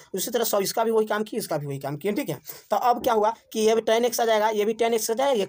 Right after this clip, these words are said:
cot x आ जाएगा, ठीक है। ये tan x आ गया, ये tan x आ गया, ये cot x आ गया।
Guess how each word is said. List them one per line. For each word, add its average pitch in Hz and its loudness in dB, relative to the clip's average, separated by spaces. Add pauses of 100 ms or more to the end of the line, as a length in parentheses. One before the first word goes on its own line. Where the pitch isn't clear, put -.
cot 156 0
x 143 -8
आ - -4
जाएगा, 139 0
ठीक 277 -8
है। 143 -12 (300)
ये 214 0
tan 226 2
x - -6
आ 233 -2
गया, 233 -2 (180)
ये 233 0
tan 196 0
x - -4
आ - -2
गया, 254 0
ये 175 0
cot 143 -6
x 135 -14
आ - -16
गया। 131 -12